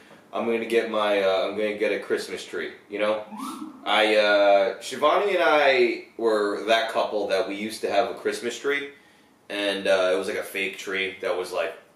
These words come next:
fucked up, dude. Like, it had, like, one leg falling off, and we were just both so lazy. We never, we were the couple that had the Christmas tree up till, like, April of the following year. You know, we just never, dude, I think there was one year,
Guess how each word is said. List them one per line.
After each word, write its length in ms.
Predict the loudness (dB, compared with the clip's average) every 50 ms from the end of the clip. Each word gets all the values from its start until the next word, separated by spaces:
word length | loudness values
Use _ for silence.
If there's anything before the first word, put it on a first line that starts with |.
| _ _
fucked 320 | 2 2 2 2 0 -4
up, 220 | -6 -6 -6 -6 -6
dude. 240 | -6 -6 -6 -6
Like, 100 | -6 -6
it 80 | -4 -4
had, 140 | -6 -6 -6
like, 180 | -8 -10 -8
one 220 | -8 -8 -8 -8 -8
leg 180 | -8 -8 -8
falling 320 | -8 -6 -4 -4 -2 -2 -4
off, 280 | -2 -2 -2 -2 -4
and 120 | -6 -8 -6
we 80 | -4
were 80 | -4 -6
just 220 | -6 -10 -16 -8
both 160 | -8 -6 -6 -6
so 240 | -4 -2 -2 -2
lazy. 340 | -2 -4 -6 -6 -8 -8 -10
We 140 | -10 -10 -8
never, 360 | -8 -6 -6 -6 -8 -8 -12 -20 _ _ _ _ _ _ _ _ _ _ _ _ _
we 100 | 4 4
were 80 | 6
the 120 | 6 4 4
couple 280 | 4 2 4 6 4 4
that 100 | 6 4
had 200 | 4 4 2 0
the 60 | -2
Christmas 400 | 0 0 0 0 0 -4 -6 -6
tree 260 | -6 -6 -2 0 2 2
up 200 | 2 2 0 -4
till, 140 | -4 -2
like, 280 | 0 0 0 -2 -4 -8 -14 -20 _ -20 -18 -18 -20 -20 _ _ _ _
April 600 | -4 -4 -4 -2 -4 -2 -2 0 0 -2 -4 -6 -14 -12 -8
of 140 | -8 -8 -8
the 40 | -10
following 460 | -6 0 2 2 2 2 0 -2 -4
year. 280 | -4 -4 -4 -4 -6 -8
You 80 | -6 -4
know, 160 | -2 -2 -2
we 100 | -2 -4
just 160 | -6 -6 -6
never, 360 | -4 -2 -2 0 0 0 -2 -2 -10 -18 -14
dude, 140 | -4 2 2
I 100 | 2 4
think 160 | 4 0 4
there 140 | 6 6 6
was 160 | 6 2 2
one 360 | 6 6 6 6 6 4 2
year, 760 | 0 0 4 6 6 8 8 8 8 6 6 2 -2 -10 -16